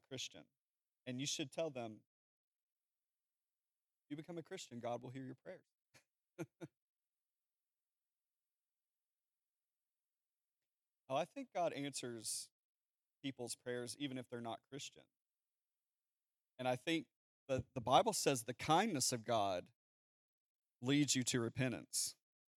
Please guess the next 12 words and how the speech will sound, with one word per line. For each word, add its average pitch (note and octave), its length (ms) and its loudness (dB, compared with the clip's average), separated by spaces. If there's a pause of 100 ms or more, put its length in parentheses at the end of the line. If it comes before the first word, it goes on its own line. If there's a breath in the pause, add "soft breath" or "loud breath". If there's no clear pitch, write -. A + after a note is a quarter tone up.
So - 140 8
I D3 80 12
think D#3+ 240 0 (400)
God C#3 320 8 (1500)
is B2 140 -4
kind A#2+ 640 0 (2250)
and A#2+ 180 -4
wooing C3 540 2 (360)
toward B2 220 -2
people B2 320 -4
who A#2+ 200 -2
aren't D#3 200 -2